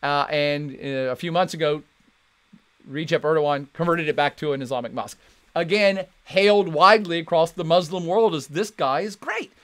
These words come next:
He's pious, he's awesome, he's all about religion, he's a good guy, and he's powerful, and he's standing up for, uh, Muslim whatever, fill in the blank."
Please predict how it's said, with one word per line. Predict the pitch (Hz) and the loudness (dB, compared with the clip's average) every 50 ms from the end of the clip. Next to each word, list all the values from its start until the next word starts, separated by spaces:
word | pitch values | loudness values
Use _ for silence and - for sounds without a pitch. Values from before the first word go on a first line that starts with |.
| _ _ _ _ _ - | _ _ _ _ _ -10
He's | - - - | -10 -10 -10
pious, | - - - 302 302 311 339 330 294 - | -12 -10 -6 -2 -2 0 0 -2 -4 -8
he's | - 311 277 - - | -12 -14 -14 -8 0
awesome, | - 240 233 233 226 - 247 240 226 202 | 2 2 2 2 0 -2 -4 -4 -4 -4
he's | 170 143 135 | -6 -6 -4
all | 180 220 233 | -2 -2 0
about | 220 202 220 208 - | 0 2 0 0 0
religion, | 185 180 175 190 190 156 185 202 202 | -2 -4 -4 -4 -4 -4 -4 -6 -6
he's | 190 156 139 | -6 -6 -10
a | 135 | -4
good | 139 208 220 196 | 0 0 0 0
guy, | 165 202 190 185 | 0 2 2 2
and | 180 180 | 2 0
he's | 175 160 | -4 -10
powerful, | - - 190 180 170 160 160 - 175 | -8 -2 0 2 2 2 2 0 -2
and | 165 160 | -2 -2
he's | 156 147 | -4 -6
standing | - - - 214 233 247 247 262 294 277 262 262 | -6 -4 -2 0 2 2 2 2 0 0 0 0
up | 262 277 247 - - - - - _ _ _ _ _ | 2 0 0 0 -2 -10 -20 -20 _ _ _ _ _
for, | _ - 170 175 180 180 180 180 - - | _ 0 0 2 4 2 2 2 2 2
uh, | - 160 156 160 | 2 2 2 2
Muslim | 160 160 165 185 220 233 170 180 220 226 220 226 220 220 220 220 214 | 0 0 0 0 0 0 0 0 0 2 2 2 0 0 -2 -4 -4
whatever, | 190 170 180 208 208 208 185 135 123 | -6 -2 0 2 2 2 0 -2 -4
fill | - 165 175 175 | -4 -4 -4 -2
in | 156 | -4
the | 156 | -4
blank." | 139 151 156 147 127 - - - | -4 -4 -2 -2 -2 -4 -8 -16